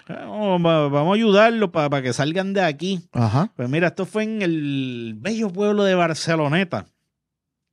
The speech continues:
Speaker 1: Eh, en la madrugada de ayer jueves, donde un muchacho fue víctima de asalto mientras se detuvo a auxiliar a una pareja en la carretera número dos.
Speaker 2: Eh, fue truco.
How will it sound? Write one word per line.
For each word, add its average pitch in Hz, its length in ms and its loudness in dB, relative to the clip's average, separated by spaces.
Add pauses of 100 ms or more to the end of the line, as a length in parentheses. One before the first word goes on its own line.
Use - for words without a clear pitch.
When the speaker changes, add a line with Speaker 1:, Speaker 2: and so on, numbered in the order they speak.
(460)
Speaker 1:
Eh, 135 280 -2
en 143 100 -4
la 143 100 -2
madrugada 139 580 0
de 175 200 2
ayer 170 260 2
jueves, 170 460 4 (320)
donde 143 380 -4
un 185 580 -2
muchacho 196 540 2
fue 175 200 0
víctima 240 600 -2
de 233 80 4
asalto 233 580 0
mientras 143 560 -2
se - 140 2
detuvo 143 380 -2
a - 20 2
auxiliar 160 460 0
a - 20 0
una 170 160 -2
pareja 143 360 -2
en 156 80 -2
la 135 120 -4
carretera 120 480 -4
número 127 400 -2
dos. 101 200 -8 (100)
Speaker 2:
Eh, 107 180 -12
fue 117 200 0
truco. 120 480 4